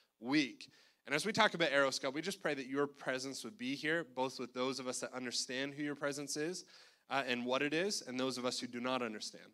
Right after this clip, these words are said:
And God, I pray that we would just humbly, uh, submit ourselves to what you want to speak to us today. We pray this in Jesus' name. And everybody said, "Amen." Okay, um,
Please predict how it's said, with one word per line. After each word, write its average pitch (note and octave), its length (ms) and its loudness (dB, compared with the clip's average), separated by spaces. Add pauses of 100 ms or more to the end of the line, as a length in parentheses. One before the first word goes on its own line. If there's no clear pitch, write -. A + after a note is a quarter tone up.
(140)
And B2 80 -10
God, B2+ 140 2
I B2+ 80 2
pray C3 220 0
that B2 180 0
we C3+ 120 0
would C3+ 160 -2
just A#2+ 220 -2
humbly, C#3+ 560 -2 (340)
uh, B2 120 -2
submit C#3+ 340 2
ourselves C3 520 2
to B2 220 -4
what A#2+ 200 -4
you C3 180 0
want B2 280 0
to B2 100 -8
speak A2+ 260 -6
to A#2 140 -4
us - 240 -8 (180)
today. G#2+ 240 -6 (220)
We A#2 60 -14
pray B2 140 0
this A#2+ 140 0
in A#2+ 100 -8
Jesus' C3 380 -2
name. G#2 220 -4 (560)
And A#2+ 80 2
everybody E3 300 6
said, D#3 280 8 (1300)
"Amen." D#3+ 420 8 (840)
Okay, F3 460 6 (100)
um, D#3 400 6